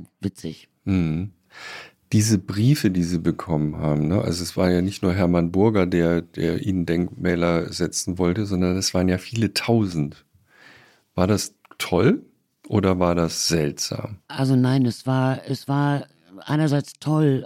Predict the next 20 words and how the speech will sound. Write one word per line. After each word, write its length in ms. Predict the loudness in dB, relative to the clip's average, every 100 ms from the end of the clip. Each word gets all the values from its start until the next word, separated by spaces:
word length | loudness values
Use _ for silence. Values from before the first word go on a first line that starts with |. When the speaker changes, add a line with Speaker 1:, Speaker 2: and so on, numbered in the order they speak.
| -8
Speaker 1:
aber 280 | -6 -4 -2
andererseits 500 | 0 2 2 -2 -4
auch 60 |
sehr 180 | -6 0
mühsam, 460 | 2 4 4 2 0
weil 180 | -2 -4
ich 160 | -6
hab 160 | -6 -4
ja 80 | -6
keine 400 | -2 2 2 -2 _ _ _
Sekretärin 600 | -10 -8 -4 0 2 2
gehabt. 380 | 2 -2 -4 -8 -6
Speaker 2:
Mhm. 260 | -4 -4 -2
Speaker 1:
Ich 140 | 0
musste 260 | 0 0 -4
die 140 | -4
also 240 | -4 -4 -6
alle 260 | -4 -2
selbst 480 | -2 -4 -6 -14 _ _ _ -6
beantworten. 840 | -4 -2 -4 -4 -6 -6 -10 -12